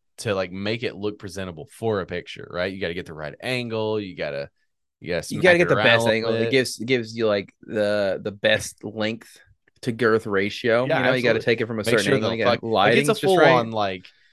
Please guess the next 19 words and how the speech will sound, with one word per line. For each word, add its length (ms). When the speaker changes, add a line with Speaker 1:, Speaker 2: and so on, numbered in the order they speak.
Speaker 1:
you 120
gotta 200
get 160
it 160
in 80
a 40
four 200
K 80
Speaker 2:
Oh, 60
yeah, 180
I've 100
got 140
a, 60
Speaker 1:
camera, 120
you 160
Speaker 2:
I've 60
got 120
Speaker 1:
gotta 40
Speaker 2:
a 20